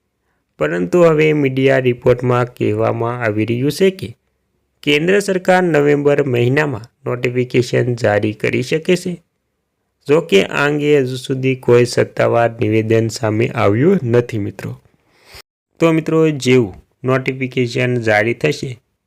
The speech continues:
એટલે કે આઠમા પગાર પંચના અધ્યક્ષ અને સભ્યોની નિમણૂક કરવામાં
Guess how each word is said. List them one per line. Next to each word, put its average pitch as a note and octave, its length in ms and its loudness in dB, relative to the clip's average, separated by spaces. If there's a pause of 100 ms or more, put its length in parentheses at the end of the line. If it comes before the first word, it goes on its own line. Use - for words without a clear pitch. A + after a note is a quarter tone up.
(500)
એટલે D3 220 -4
કે D#3 240 0
આઠમા B2+ 520 -2
પગાર A2+ 420 0
પંચના A#2+ 560 -2
અધ્યક્ષ A2+ 480 0
અને A2+ 200 -2
સભ્યોની A2+ 640 -2
નિમણૂક G#2+ 460 -2
કરવામાં G#2 500 0